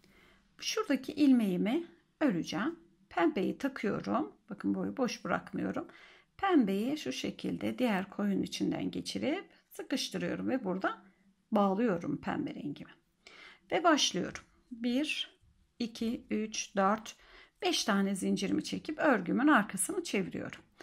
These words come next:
Tığımın başını bir defa dolayıp şuradaki iki zincir çekerek ördüğümüz yerlerin içerisine üçer trabzanlarımı örüyorum. Her iki rengimi alarak. Bakın açık pembeden giriyorum.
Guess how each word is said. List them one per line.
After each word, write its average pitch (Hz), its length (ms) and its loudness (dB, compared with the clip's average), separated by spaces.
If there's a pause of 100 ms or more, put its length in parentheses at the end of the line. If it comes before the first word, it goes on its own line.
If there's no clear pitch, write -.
(300)
Tığımın 415 340 -2
başını 226 340 2
bir 311 180 2
defa 196 340 0
dolayıp 147 320 -2 (160)
şuradaki - 760 -4
iki 285 280 -2
zincir 294 360 0
çekerek 196 680 -4
ördüğümüz 208 720 2
yerlerin 240 600 2
içerisine 233 680 0 (440)
üçer 220 420 2
trabzanlarımı 190 880 2
örüyorum. 185 540 0
Her 269 240 2
iki 190 280 -2
rengimi 202 380 2
alarak. - 560 -2
Bakın - 200 -4
açık - 300 -2
pembeden 202 600 4
giriyorum. 185 460 -2